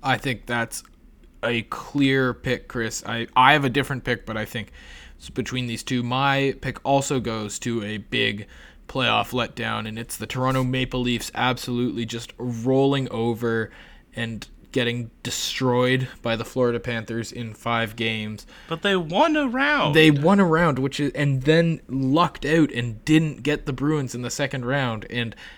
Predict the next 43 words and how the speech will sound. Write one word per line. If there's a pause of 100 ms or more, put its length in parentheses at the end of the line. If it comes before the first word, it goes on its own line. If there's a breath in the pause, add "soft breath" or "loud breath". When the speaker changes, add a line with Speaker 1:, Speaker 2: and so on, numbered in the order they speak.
(160 loud breath)
Speaker 1:
after
that
happened,
vibes
were
so
unbelievably
high.
It
was
like,
"Oh
my
God,
they're
gonna
go
to
the
conference
finals." (540 loud breath)
This
is
crazy.
And
then
to,
if,
even
if
they
had
lost
in
six
or
seven (360 loud breath)
or
not
gone
down
three
nothing